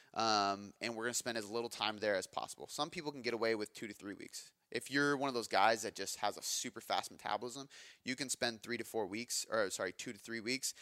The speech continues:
in a cut, remove four, five, six pounds, and be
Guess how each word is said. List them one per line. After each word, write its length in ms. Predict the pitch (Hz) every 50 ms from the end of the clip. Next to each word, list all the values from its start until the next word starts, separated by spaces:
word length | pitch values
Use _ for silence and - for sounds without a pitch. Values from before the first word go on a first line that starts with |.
| - - _ -
in 100 | 117 123
a 60 | 113
cut, 380 | - - 117 113 123 135 - - _ _ _ _ _
remove 640 | 110 113 120 120 127 135 135 131 131 123 120 - - _ _ _ _ _ _ _ _ _ - - - - - _ _ - - -
four, 280 | - 117 120 120 120 117
five, 280 | - 127 113 113 113
six 220 | - - 127 - -
pounds, 440 | - - 113 113 120 139 147 - - - - - - _
and 120 | - 107 107
be 200 | 107 110 101